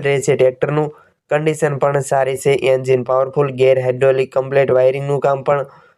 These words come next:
કમ્પ્લીટ છે, તમે વીડિયોમાં જોઈ શકો છો. મિત્રો તમારે ટ્રેક્ટર ખરીદવું હોય તો ટ્રેક્ટરના માલિકના નંબર ક્યાંથી મેળવવાના રહેશે તેની વાત કરું તો ટ્રેક્ટરના માલિકના નંબર તમે જે વીડિયો જોઈ રહ્યા છો, વીડિયોના નીચે જ તમને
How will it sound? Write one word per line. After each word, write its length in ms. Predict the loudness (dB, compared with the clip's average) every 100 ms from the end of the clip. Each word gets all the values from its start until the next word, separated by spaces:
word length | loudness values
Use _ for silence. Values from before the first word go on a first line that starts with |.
| _ -2
કમ્પ્લીટ 480 | -2 0 0 0 0
છે, 100 | 0 2
તમે 160 | 0 0
વીડિયોમાં 500 | 0 0 2 0 2
જોઈ 220 | 2 2 2
શકો 220 | -2 0 2
છો. 140 | 0 -2 _ -2
મિત્રો 180 | 0 2
તમારે 300 | 2 2 2
ટ્રેક્ટર 320 | 2 2 0 2
ખરીદવું 340 | 2 4 4
હોય 160 | 4 4
તો 60 | 2
ટ્રેક્ટરના 460 | 2 0 0 0
માલિકના 480 | 2 -2 0 0 2
નંબર 320 | 2 0 -2 0
ક્યાંથી 360 | 0 0 0 2
મેળવવાના 480 | 2 2 2 2 2 2
રહેશે 260 | 2 -2 -6 _ _ _ _ 0
તેની 260 | 2 4 4
વાત 160 | 2
કરું 320 | 2 2 2 0
તો 80 |
ટ્રેક્ટરના 500 | 0 0 0 -2 0 0 -2
માલિકના 340 | -2 0 0
નંબર 380 | 0 0 0 0
તમે 240 | 0 0
જે 200 | 0 0 0
વીડિયો 260 | 0 2 4
જોઈ 100 | 2
રહ્યા 180 | 2 0
છો, 100 | -4 -6 _ _ _
વીડિયોના 440 | -2 2 4 4 2
નીચે 200 | 2 2
જ 120 | 2
તમને 320 | 0 2 0